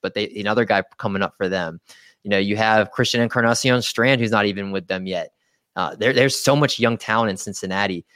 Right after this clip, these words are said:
Same with Baltimore, man. Like, Adley Rutschman, Gunnar Henderson,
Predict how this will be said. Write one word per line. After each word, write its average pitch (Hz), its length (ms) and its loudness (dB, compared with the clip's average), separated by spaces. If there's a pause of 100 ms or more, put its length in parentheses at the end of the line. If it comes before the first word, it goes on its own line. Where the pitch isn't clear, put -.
(100)
Same 131 220 2
with 127 120 2
Baltimore, 104 600 2
man. 95 260 0
Like, 95 220 0
Adley 117 320 2
Rutschman, 110 500 0
Gunnar 107 260 2
Henderson, 110 800 0